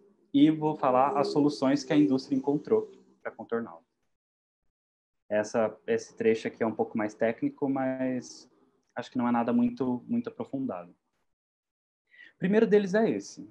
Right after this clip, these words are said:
é lignina. Lignina é uma substância que tá presente na parede celular das plantas e que confere aquela cor amarela ou aquela cor marrom,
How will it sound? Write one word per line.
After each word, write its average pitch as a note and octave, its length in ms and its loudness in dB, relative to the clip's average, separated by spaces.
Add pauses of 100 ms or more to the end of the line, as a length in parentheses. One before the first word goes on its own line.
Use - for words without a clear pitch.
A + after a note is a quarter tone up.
é A2+ 60 -2
lignina. A#2+ 520 0 (1040)
Lignina D#3+ 440 0
é - 20 -2
uma G3 120 -2
substância D#3+ 580 -4
que - 160 -12
tá C#3 200 0
presente B2 1160 0
na A2 540 -2
parede B2 340 -2
celular D#3 420 0
das A#2+ 220 -8
plantas A#2 680 -6
e B2 80 -6
que - 120 -12
confere D3+ 440 2
aquela D3+ 260 -2
cor D3+ 240 0
amarela C#3+ 580 2
ou G#2+ 120 0
aquela A#2+ 260 -6
cor C3+ 220 -6
marrom, B2+ 500 -2